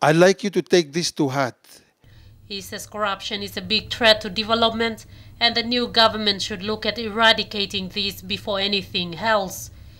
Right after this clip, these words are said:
Speaker 1: One of the, the thing that is, that is constantly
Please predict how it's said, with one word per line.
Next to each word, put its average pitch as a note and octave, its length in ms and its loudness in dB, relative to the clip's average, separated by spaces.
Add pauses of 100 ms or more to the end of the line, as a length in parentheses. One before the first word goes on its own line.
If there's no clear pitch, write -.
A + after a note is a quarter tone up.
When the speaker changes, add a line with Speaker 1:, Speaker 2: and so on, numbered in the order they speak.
(180)
Speaker 1:
One F#3+ 400 6
of E3 320 6
the, C#3 520 2 (600)
the D3 180 2
thing F#3 300 8
that D#3 160 4
is, D#3 200 2 (120)
that D3+ 240 2
is - 180 2
constantly G3+ 960 2